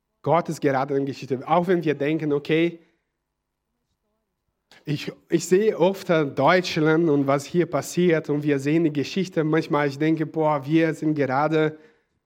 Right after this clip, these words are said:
am Verlieren. Gibt es immer weniger Christen? Gibt es immer weniger Menschen, die an Gott glauben? Aber ich weiß, dass Gott gerade ist dabei, eine Geschichte zu schreiben.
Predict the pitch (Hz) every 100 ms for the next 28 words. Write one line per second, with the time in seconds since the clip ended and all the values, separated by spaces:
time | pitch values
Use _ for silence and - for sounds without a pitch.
0 | _ 131 143 151 139 170 165 123 98 -
1 | _ - 165 165 156 175 190 160 139 165
2 | 170 139 - 156 156 - 165 156 _ _
3 | - 165 165 147 190 202 165 165 185 165
4 | 143 156 156 156 135 131 131 135 143 131
5 | 131 135 139 139 139 - _ _ _ _
6 | _ 127 143 139 143 165 - 151 165 165
7 | 147 139 139 131 139 156 165 151 123 131
8 | 135 123 127 - _ _ _ 147 143 135
9 | 131 123 127 131 127 120 - 123 120 -
10 | - 120 127 127 127 135